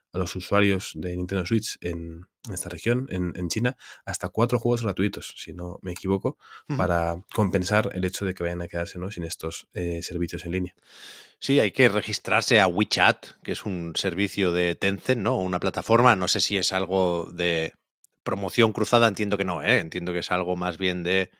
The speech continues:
Speaker 2: pues, validar las cuentas, pero, pero veremos qué, qué dicen los que saben cómo funciona el mercado por ahí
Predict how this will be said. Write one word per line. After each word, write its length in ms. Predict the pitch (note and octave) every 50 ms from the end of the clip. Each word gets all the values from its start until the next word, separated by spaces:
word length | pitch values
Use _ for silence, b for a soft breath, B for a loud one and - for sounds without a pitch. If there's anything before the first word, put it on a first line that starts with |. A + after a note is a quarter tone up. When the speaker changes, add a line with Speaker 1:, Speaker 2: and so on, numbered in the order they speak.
| _ _ _ _
Speaker 2:
pues, 180 | - - - - - - F#2+ E2+ E2 _ _ _ _
validar 600 | G2 G2 G2+ G2+ F#2+ F#2+ F2 G#2 G#2 G2+ - _ _
las 260 | - G#2+ G2 - -
cuentas, 480 | - - G#2+ G#2 G2 A#2+ C#3 - - - B B B B B B B _ -
pero, 760 | B2 A#2 A2+ G#2+ G#2+ A2 G#2+ G#2 G2+ G2 F#2+ F2+ F2+ E2+ - A2+ A2+ _ _ _ _ _
pero 160 | - G2+ G2+
veremos 300 | G2 G#2 A2 B2+ A#2 -
qué, 260 | - C3+ A#2+ A2+ G2+ -
qué 120 | - A2+
dicen 400 | A2 B2 A#2+ - - G#2+ G#2 G2
los 160 | G2+ G2+ - -
que 100 | - G2
saben 400 | - A2 G#2+ G2 G2 F2 E2 - _ _
cómo 220 | - - F#2+ G2+ F#2+
funciona 360 | - G#2+ F#2 - A2 G#2 G#2
el 80 | G2+ G2+
mercado 320 | G2 F2+ - G#2 G#2 G2
por 140 | - G2 G2
ahí 200 | G#2 A#2+ A#2+